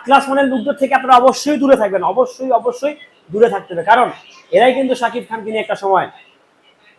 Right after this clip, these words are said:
বাজে কথা বলতো। এটা কিন্তু আপনারা ভুলে গেলে হবে না, সাকিবিয়ানরা, ভুলে গেলে হবে না, হবে না ভুলে গেলে।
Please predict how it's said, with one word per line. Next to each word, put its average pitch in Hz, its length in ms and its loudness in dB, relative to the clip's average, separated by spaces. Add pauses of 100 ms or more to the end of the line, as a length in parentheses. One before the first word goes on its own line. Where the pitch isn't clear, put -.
(540)
বাজে 190 300 2
কথা 180 240 -2
বলতো। 127 320 -8 (480)
এটা 170 140 -2
কিন্তু 214 180 -6
আপনারা 208 180 -6
ভুলে 196 260 4
গেলে 247 140 6
হবে 208 200 2
না, 247 100 6
সাকিবিয়ানরা, 208 640 0 (320)
ভুলে 247 200 6
গেলে 294 160 10
হবে 277 280 8
না, 262 140 8 (1000)
হবে 185 240 4
না 226 120 4
ভুলে 175 280 0
গেলে। 131 260 -6